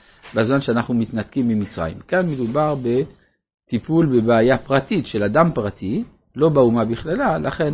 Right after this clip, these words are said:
אין איסור אכילת חמץ. מכאן אגב המנהג לאכול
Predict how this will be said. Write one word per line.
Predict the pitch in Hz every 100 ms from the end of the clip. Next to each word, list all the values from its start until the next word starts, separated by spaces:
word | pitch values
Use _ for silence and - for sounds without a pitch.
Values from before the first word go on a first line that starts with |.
| 147
אין | 139
איסור | 127 - 135 107
אכילת | - 95 104 113 - - - - - -
חמץ. | 123 104 78 - 73
מכאן | 95 120 175 135
אגב | 110 135
המנהג | 123 95 90 123 160 156 156 _ _ _ -
לאכול | 123 110 - 123 123